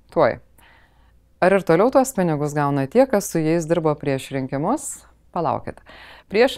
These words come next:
nemalonius dalykus atlikim vieną gerą darbą. Laisvės televizija kartu su Transfergo pradeda paramos projektą Lietuvos talentų kelionės. Lietuvos vaikai turi galimybių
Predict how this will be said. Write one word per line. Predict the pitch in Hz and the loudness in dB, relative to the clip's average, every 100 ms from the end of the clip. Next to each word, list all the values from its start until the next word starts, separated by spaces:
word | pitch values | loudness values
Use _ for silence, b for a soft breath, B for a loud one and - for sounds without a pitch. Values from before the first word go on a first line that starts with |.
| 165 | -4
nemalonius | 143 123 127 208 254 | -2 -4 -4 0 2
dalykus | 262 254 277 - | 2 0 -4 -2
atlikim | 156 151 185 220 220 220 139 | -4 -2 -4 -2 -4 -4 -6
vieną | 139 135 156 156 | -6 -4 -4 -4
gerą | 123 127 117 | -4 -4 -4
darbą. | 107 - - - _ B B B B | -4 -6 -16 -20 _ B B B B
Laisvės | - 190 240 277 | 2 2 4 2
televizija | 277 220 165 180 233 233 | 2 2 0 2 0 2
kartu | 170 156 196 | -2 -2 -6
su | 196 190 185 | -4 -2 -2
Transfergo | 175 139 120 - 135 123 147 262 | -2 -2 -4 -8 -8 -2 0 0
pradeda | - 196 196 190 190 190 | 0 -2 0 0 0 0
paramos | 180 160 160 156 - | -2 -2 -4 -4 -4
projektą | 139 139 196 - 240 240 - | -4 -2 -2 -2 0 0 0
Lietuvos | 156 147 139 147 202 - | -4 -4 -4 -4 -4 -2
talentų | 151 143 143 147 | -2 -2 -4 -8
kelionės. | 139 139 135 117 - - - - b b b b b b | -6 -4 -4 -6 -8 -12 -12 -12 b b b b b b
Lietuvos | 190 214 226 247 - | 0 2 2 0 2
vaikai | 202 202 240 226 233 | 2 2 2 0 2
turi | 247 226 | 2 2
galimybių | 156 143 147 180 | 2 0 -2 -2